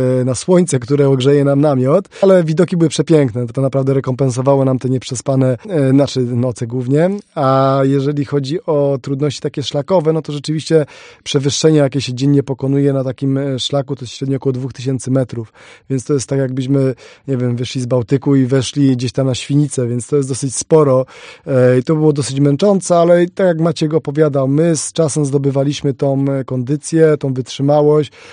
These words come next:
no i to tak później nie było aż bardzo doskwierające. No może pod koniec, kiedy już rzeczywiście to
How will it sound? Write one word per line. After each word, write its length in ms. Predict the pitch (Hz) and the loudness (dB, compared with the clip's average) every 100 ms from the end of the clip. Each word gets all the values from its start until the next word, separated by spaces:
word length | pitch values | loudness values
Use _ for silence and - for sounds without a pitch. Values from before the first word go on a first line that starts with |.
| - | -12
no 120 | 196 208 | -2 -2
i 80 | |
to 120 | 196 190 | 0 0
tak 180 | 180 | 0
później 300 | - 190 165 | 2 2 4
nie 100 | 160 | 2
było 240 | 143 151 151 | 2 2 2
aż 100 | 120 | 2
bardzo 260 | 143 135 | 0 -2
doskwierające. 920 | 131 139 - 139 135 143 147 - 139 135 - - - | -4 -6 -4 -2 0 0 -2 0 0 0 -6 -20 -6
No 60 | 147 | 0
może 200 | 170 160 | 2 2
pod 180 | 147 - | 0 2
koniec, 360 | 156 151 139 | 4 4 4
kiedy 180 | 147 131 | 0 -2
już 100 | 127 | -4
rzeczywiście 540 | 120 123 135 135 - | -6 -6 -4 -4 -4
to 100 | - | -6